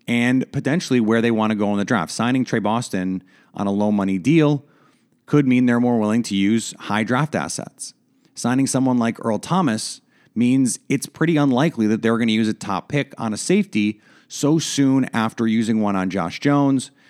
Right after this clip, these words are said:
and with the other options that are available to them. That's not to say they won't. I think it just decreases the likelihood. You can say take best player available, whatever, whatever. Those are, those are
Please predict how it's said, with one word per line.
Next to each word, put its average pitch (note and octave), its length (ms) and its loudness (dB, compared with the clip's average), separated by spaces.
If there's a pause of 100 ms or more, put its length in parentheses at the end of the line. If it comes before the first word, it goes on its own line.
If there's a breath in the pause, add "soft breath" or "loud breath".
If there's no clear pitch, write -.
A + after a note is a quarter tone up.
(320 soft breath)
and A2+ 340 0
with C3 160 0
the A#2 120 0
other A2 200 2
options F#2 580 -4
that F#2 200 -4
are F2+ 120 -2
available E2+ 460 -4
to F#3+ 240 -2
them. G2 160 0
That's B2+ 180 -2
not B2+ 180 0
to A2 80 -2
say G#2+ 140 -2
they F#2+ 160 -2
won't. F2 720 -4 (440 soft breath)
I A2 80 -4
think A2+ 220 0
it G#2 100 -2
just G2+ 240 -2
decreases G2+ 680 -2
the - 220 -4
likelihood. F2+ 880 -4
You G#2+ 120 0
can G2+ 160 -2
say A#2+ 280 0
take - 280 -4
best F#2 220 -6
player E2 300 -6
available, A#2+ 460 0
whatever, D#2+ 300 -6
whatever. C3 480 0 (400 loud breath)
Those A#2+ 240 4
are, A#2+ 380 2
those A#2+ 280 0
are A2 340 0